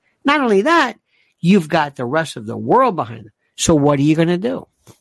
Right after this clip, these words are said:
What are you gonna do? What? Two-state solution? Maybe. Because their, their, theirs is different.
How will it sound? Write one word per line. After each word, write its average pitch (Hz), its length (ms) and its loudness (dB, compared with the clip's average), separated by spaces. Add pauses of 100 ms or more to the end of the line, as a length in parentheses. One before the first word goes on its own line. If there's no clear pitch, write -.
(1900)
What 349 200 6
are 359 40 8
you 349 100 8
gonna 311 220 2
do? 254 300 -2 (1080)
What? 156 360 2 (580)
Two-state 233 640 2
solution? 170 680 0 (580)
Maybe. 160 800 2 (420)
Because 180 340 2
their, 226 200 -2
their, 165 340 -2
theirs 175 320 2
is 117 140 -2
different. 147 360 -4